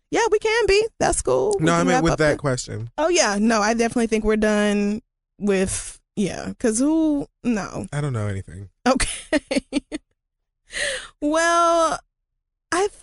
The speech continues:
Speaker 1: I think that's enough for the questions this week.
Speaker 2: Okay,
Speaker 1: Yeah.
Speaker 2: that's fine.
Speaker 1: I think two questions is good.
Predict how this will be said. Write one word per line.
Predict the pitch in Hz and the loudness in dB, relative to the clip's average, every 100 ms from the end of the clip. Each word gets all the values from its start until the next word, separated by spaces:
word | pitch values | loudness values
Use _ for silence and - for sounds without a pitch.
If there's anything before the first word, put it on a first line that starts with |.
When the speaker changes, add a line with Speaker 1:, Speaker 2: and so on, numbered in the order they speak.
| _ - | _ -2
Speaker 1:
I | 349 | 0
think | 359 392 | 2 2
that's | 320 262 | 4 2
enough | 214 208 | 0 0
for | 190 | -4
the | 185 | -4
questions | 185 190 202 196 | -2 -2 0 -2
this | 190 - | -4 -6
week. | - - - | -6 -2 0
Speaker 2:
Okay, | 427 403 403 | 2 4 4
Speaker 1:
Yeah. | 262 | 2
Speaker 2:
that's | - - | 2 2
fine. | 185 156 160 - | 2 2 0 0
Speaker 1:
I | 285 | 0
think | 320 285 | 2 2
two | 349 | 2
questions | 320 302 311 269 | 2 2 0 0
is | 269 | -2
good. | 262 320 370 415 | 0 2 4 2